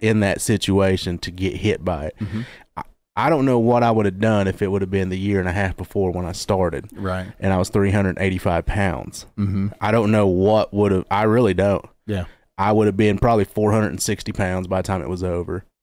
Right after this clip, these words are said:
Speaker 1: and
Speaker 2: Mm-hmm.
Speaker 1: just downhill decline. Don't get me wrong, I packed on forty pounds since then, but fuck, I was bedridden for nine weeks.
Speaker 2: Right.
Speaker 1: And now I'm just now where I can go to the gym and start lifting with my upper body.
Speaker 2: Mm-hmm.
Speaker 1: So, you know, now, now it's starting to start. Now I can start.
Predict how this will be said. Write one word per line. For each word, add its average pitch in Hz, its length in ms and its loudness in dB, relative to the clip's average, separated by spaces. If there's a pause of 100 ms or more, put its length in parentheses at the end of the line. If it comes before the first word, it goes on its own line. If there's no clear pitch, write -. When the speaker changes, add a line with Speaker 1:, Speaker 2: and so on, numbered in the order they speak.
Speaker 1:
and 95 240 0
Speaker 2:
Mm-hmm. 90 100 -2
Speaker 1:
just 92 200 0 (280)
downhill 101 520 0
decline. 87 480 -8 (500)
Don't 117 140 4
get 113 80 4
me 107 60 4
wrong, 120 280 4
I 101 120 2
packed 107 280 0
on 98 160 0
forty 101 300 0
pounds 135 400 0
since 180 300 -2
then, 101 240 -2
but 95 180 -2
fuck, - 240 -2
I 67 80 0
was 127 80 -4
bedridden 90 500 0
for - 80 -12
nine 85 300 -4
weeks. 80 320 -10 (240)
Speaker 2:
Right. 87 180 -6
Speaker 1:
And 92 100 -2
now 120 160 2
I'm 101 140 0
just 117 280 2
now 123 180 2
where 107 100 4
I 101 60 2
can 101 40 -2
go 104 120 2
to 98 40 0
the 92 80 -4
gym 98 120 0
and 95 100 -2
start 87 180 -2
lifting 98 300 0
with 76 100 -8
my 80 140 -6
upper 82 160 -8
body. 55 360 -8 (140)
Speaker 2:
Mm-hmm. 104 300 -4
Speaker 1:
So, 117 140 0
you 135 120 2
know, 135 100 2
now, 147 260 2
now 147 240 2
it's 117 100 -2
starting 107 360 0
to 92 100 2
start. 85 460 -2
Now 107 200 0
I 117 80 0
can 101 120 -4
start. - 440 -4